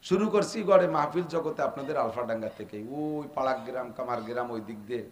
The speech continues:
বাইসাইকেলে আসতাম, ভ্যানে আসতাম, স্টেজে যাচ্ছি, তার মধ্যে প্যান্ডেল পঞ্চ পাই দিয়ে আসছি, পঞ্চের সে বল্টু বাড়াই গেছে। এই একটু দূরে থাকতে পঞ্চের বল্টু খুলে গেছে, স্যান্ডেল একখান পায়ে একখান হাত তৈরি স্টেজে উঠছে।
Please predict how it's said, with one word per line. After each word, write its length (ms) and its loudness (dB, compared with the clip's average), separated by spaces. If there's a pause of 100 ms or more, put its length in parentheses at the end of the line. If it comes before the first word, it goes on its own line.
বাইসাইকেলে 600 -2
আসতাম, 280 -4
ভ্যানে 320 -4
আসতাম, 360 -10 (500)
স্টেজে 380 -2
যাচ্ছি, 420 -2
তার 200 0
মধ্যে 300 -6
প্যান্ডেল 360 -2 (280)
পঞ্চ 300 4
পাই 160 2
দিয়ে 240 -2
আসছি, 380 -8 (480)
পঞ্চের 320 6
সে 160 -2
বল্টু 340 -2
বাড়াই 280 -4
গেছে। 200 -18 (1900)
এই 240 2
একটু 280 -4
দূরে 300 -6
থাকতে 280 -10 (140)
পঞ্চের 420 -2
বল্টু 260 -2
খুলে 240 -10
গেছে, 300 -18 (680)
স্যান্ডেল 440 0
একখান 360 -2
পায়ে 160 -2
একখান 280 -4
হাত 180 -6
তৈরি 280 -6
স্টেজে 340 -10
উঠছে। 260 -16